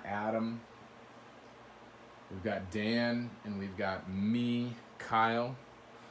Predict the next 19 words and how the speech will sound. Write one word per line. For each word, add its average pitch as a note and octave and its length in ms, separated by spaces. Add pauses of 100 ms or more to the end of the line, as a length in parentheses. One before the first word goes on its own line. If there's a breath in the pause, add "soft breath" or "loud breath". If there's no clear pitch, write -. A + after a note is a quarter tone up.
(380 loud breath)
Um, F#2+ 600 (2000 loud breath)
so A2+ 160
I G#2+ 80
think A2+ 300
that, G2+ 340 (2000)
I G#2 60
think A#2 260
that A2+ 160
there G#2+ 140
have G2 160
some, A2+ 360 (240)
been A2+ 220
some A2 320
breaks G#2 400
that G#2 100
have F#2+ 140
already G2 180
been F#2+ 180
completed, A2+ 600